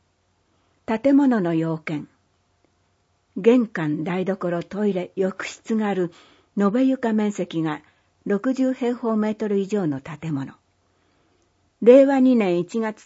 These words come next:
一日から十二月三十一日の間に住宅の取得と所得者名義の所有登記がされている。中古住宅の場合、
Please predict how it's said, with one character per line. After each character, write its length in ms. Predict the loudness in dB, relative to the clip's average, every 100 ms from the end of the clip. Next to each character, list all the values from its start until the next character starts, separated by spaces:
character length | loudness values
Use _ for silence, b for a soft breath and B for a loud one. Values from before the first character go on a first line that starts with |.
| -8
一 120 | -6
日 240 | -6 -12 -10
か 120 | -10
ら 140 | -8
十 220 | -4 0 0
二 140 | -2
月 220 | -6 -12
三 280 | -10 -8 -6
十 160 | -4 -4
一 200 | -4 -4
日 260 | -4 -6
の 120 | -4
間 320 | -4 -4 -4 -6
に 220 | -6 -10 b b b b b
住 220 | 0 0 0
宅 260 | -4 -4
の 140 | -6 -6
取 100 | -8
得 240 | -10 -10
と 260 | -12 -14 -14 -18
所 200 | -12 -6
得 200 | -6 -6
者 200 | -4 -2
名 200 | 0 -2
義 140 | -2
の 120 | -2 -4
所 240 | -8 -6
有 220 | -4 -4
登 180 | -4 -6
記 140 | -6 -6
が 120 | -6
さ 160 | -10
れ 100 | -10
て 140 | -8 -10
い 100 | -10
る。 140 | -14 _ _ _ _ _ _ _ _ _ _ _ _ _
中 200 | 0 2
古 180 | 2 2
住 180 | 0 0
宅 300 | -4 -4 -4
の 100 | -4
場 180 | -6 -6
合、 180 | -8